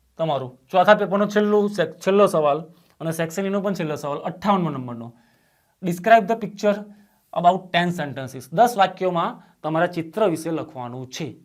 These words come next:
બરાબર? તો ચલો, ચિત્ર શેનું છે? બેઝિક આઈડિયા આવું જોઈએ. કોઈ પણ ચિત્ર તમે લો, જો, સૌથી, જો, કોઈ પણ ચિત્ર જો ને તો સૌથી પહેલું વાક્ય તો તમારે ગોખીને જ રાખવાનું. શું યાદ રાખવાનું? કે "This is a picture of." This is a picture of.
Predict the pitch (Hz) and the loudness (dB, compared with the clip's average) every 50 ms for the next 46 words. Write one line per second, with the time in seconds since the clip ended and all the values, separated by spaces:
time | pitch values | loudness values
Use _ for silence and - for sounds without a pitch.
0 | _ _ _ _ _ _ _ _ _ - - 160 190 196 190 190 196 208 208 _ | _ _ _ _ _ _ _ _ _ -6 -2 2 2 2 2 0 -4 -6 -10 _
1 | _ _ _ _ - - 139 - 175 147 131 107 - _ _ _ _ _ - 214 | _ _ _ _ -16 -12 -6 -4 -2 -2 -2 -6 -12 _ _ _ _ _ -6 -6
2 | 214 - 262 262 254 269 262 247 190 185 175 165 170 180 226 226 - 190 185 190 | -2 2 2 2 4 2 0 2 2 0 2 0 0 0 0 -2 -2 0 2 4
3 | 190 160 147 117 120 123 113 113 _ _ _ _ _ _ _ _ _ - 196 214 | 2 2 2 -2 -6 -10 -12 -12 _ _ _ _ _ _ _ _ _ 6 6 6
4 | 214 277 269 254 254 226 - 214 220 214 196 190 196 202 214 208 202 208 - 156 | 6 6 4 4 2 0 0 0 0 0 0 -2 0 2 2 0 0 -4 -10 -4
5 | 139 202 220 170 135 117 - - _ _ _ _ _ _ _ - - 190 180 180 | 2 2 4 4 2 -2 -6 -14 _ _ _ _ _ _ _ -8 -2 -2 -2 0
6 | 180 233 262 254 - - 196 156 170 156 - - 185 190 214 240 233 240 214 233 | 0 -2 -2 -2 -8 -14 -6 -4 -4 -2 0 2 0 2 2 0 -2 -2 -2 -2
7 | 220 214 196 277 262 226 220 - 190 180 180 233 233 - 190 185 196 214 202 190 | -2 0 0 0 0 -2 -2 -2 -2 -2 0 -2 -2 0 0 0 0 2 0 0
8 | 170 170 - 196 208 202 202 190 208 214 196 147 151 143 - - 139 135 131 175 | -2 -2 -4 -6 -4 -4 -4 -4 -4 -4 -4 -6 -8 -10 -10 -10 -12 -8 -6 -4
9 | 190 185 156 123 117 - 110 107 107 101 - _ _ _ _ _ _ _ _ _ | -2 -2 -2 -4 -6 -8 -14 -16 -16 -20 -20 _ _ _ _ _ _ _ _ _
10 | _ _ - 220 220 202 170 156 151 139 - 143 143 151 156 - 156 127 123 120 | _ _ -2 2 4 4 4 2 0 -2 -4 -6 -6 -6 -4 -6 -6 -4 2 4
11 | 208 254 262 262 - - 185 180 156 190 196 190 180 - - - - 147 147 151 | 6 6 6 4 0 -2 -2 0 2 0 0 0 -2 -10 -10 -8 -8 -4 -4 -4
12 | 123 - - _ _ _ _ _ _ _ _ _ _ _ _ _ - 123 117 185 | -4 -6 -10 _ _ _ _ _ _ _ _ _ _ _ _ _ -16 -6 0 2
13 | 214 - 247 - - - 180 180 170 143 156 190 220 214 - 175 156 - - - | 2 2 0 -2 -6 -4 -2 -2 -2 0 0 0 0 0 -4 -8 -8 -8 -10 -6
14 | 165 170 190 240 262 - - - _ _ - 165 151 | 0 0 0 0 -2 -6 -14 -20 _ _ -2 -2 -2